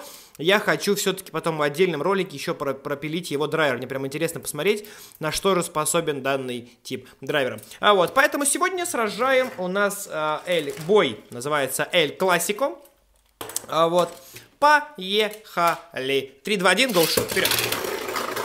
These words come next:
А вот, а уже потом как-нибудь мы уже их с рандомными волчками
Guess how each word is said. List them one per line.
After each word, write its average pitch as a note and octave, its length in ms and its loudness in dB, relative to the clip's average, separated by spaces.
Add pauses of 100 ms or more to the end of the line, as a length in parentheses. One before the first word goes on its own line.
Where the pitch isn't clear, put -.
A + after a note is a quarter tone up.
(2500)
А A#3+ 60 6
вот, A#3 220 6
а B3 160 8
уже C#4 180 2
потом D#4+ 680 6
как-нибудь C4 880 2
мы A#3 240 0
уже G3+ 340 6
их G#3+ 380 4
с - 140 6
рандомными F#3 500 10
волчками F3+ 640 12